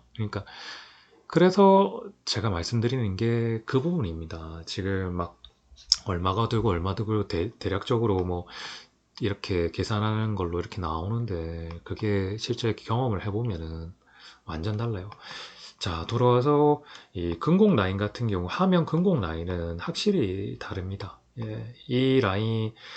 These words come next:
물론 여기 있습니다. 여기 있지만 이 생활권이 달라집니다. 그러니까 생활 환경이 여기 근곡 주변에 여기 있으신 분들이,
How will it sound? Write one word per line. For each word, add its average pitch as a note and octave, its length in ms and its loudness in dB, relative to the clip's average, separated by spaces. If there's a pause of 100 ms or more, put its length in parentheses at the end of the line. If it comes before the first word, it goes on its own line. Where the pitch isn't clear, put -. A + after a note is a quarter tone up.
(140)
물론 D3+ 600 6
여기 G#2 220 4
있습니다. F#2 420 -2
여기 G#2 300 2
있지만 F#2+ 600 -4 (380)
이 F#2+ 320 -2
생활권이 F#2 680 -2
달라집니다. A2+ 600 -4
그러니까 A2+ 480 -12
생활 F3 420 2
환경이 B2 460 -2 (420)
여기 A2+ 240 4
근곡 C3 360 2
주변에 B2 360 2
여기 C3+ 200 6
있으신 A#2+ 380 2
분들이, F2 760 0